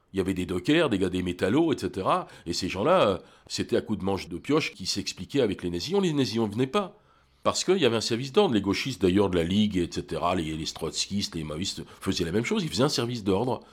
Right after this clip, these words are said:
C'était avec des types, avec des brassards, et cetera. Et on protégeait la manifestation pour é-, éviter les débordements, les provocations de, des gens infiltrés de la police, et cetera. Parce que ça existait, ça aussi. Faut pas oublier, la, la, la police avait des agents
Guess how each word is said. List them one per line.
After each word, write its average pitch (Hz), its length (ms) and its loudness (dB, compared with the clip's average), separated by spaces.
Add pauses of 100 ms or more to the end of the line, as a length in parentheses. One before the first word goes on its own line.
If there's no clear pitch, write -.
(400)
C'était - 220 -6
avec 82 160 -4
des 76 120 -4
types, 120 340 -2
avec 87 160 2
des 92 120 -2
brassards, 139 500 0
et 147 60 -2
cetera. 135 340 -2
Et - 20 2
on 92 100 0
protégeait 107 440 -2
la 85 80 -4
manifestation 117 760 -6 (480)
pour 85 180 -4
é-, 90 40 2
éviter 92 440 -2
les 92 100 0
débordements, 92 680 0
les 120 100 4
provocations 98 760 -2
de, 87 160 -2 (320)
des 87 280 -10
gens 104 200 2
infiltrés 98 440 -2
de 82 60 -4
la 78 80 -2
police, 131 360 2
et 90 60 -4
cetera. 170 380 0
Parce 104 120 -4
que 117 100 -6
ça 95 140 -6
existait, 180 420 -4
ça 131 200 0
aussi. 120 360 -2 (500)
Faut 87 120 -4
pas 85 140 -8
oublier, 156 380 0
la, 98 160 4
la, 85 120 -4
la 82 140 -6
police 131 360 -2
avait 110 220 4
des 95 220 2
agents 123 320 -4